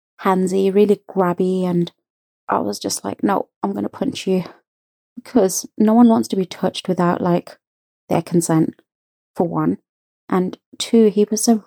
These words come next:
really, really bad kisser. And <sighs> I'm sorry, a bad kiss is kind of like, if you can't even kiss right, you're not gonna be able to do anything else.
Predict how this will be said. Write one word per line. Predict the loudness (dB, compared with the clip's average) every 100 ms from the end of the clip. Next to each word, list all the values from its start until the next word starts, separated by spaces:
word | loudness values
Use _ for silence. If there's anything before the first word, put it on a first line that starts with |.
| 0
really, | 2 4 2 2 0
really | 2 2 2 -2 -2
bad | 0 -2 -6
kisser. | -12 -4 0 0 0 _ _ _ _ _ -2
And | 0 0 -2 -4 _ _ _ _
<sighs> | -14 -14 -20 -20 _ _ -2
I'm | -2
sorry, | 0 2 2
a |
bad | 2 0 -2
kiss | -4 -4 -6
is | -8
kind | -4 -2 0
of | 0
like, | 0 0 -6 _ _
if | -4 -2
you |
can't | 2 2 2
even | 0 -4
kiss | -2 -4 0
right, | 2 2 2 _ _ _ _ _
you're | -2 0
not | 0
gonna | 0 2
be | 4 4
able | 2
to | -2 0
do | 0 2
anything | 2 2 4 4
else. | 2 -6 -6 -6 -8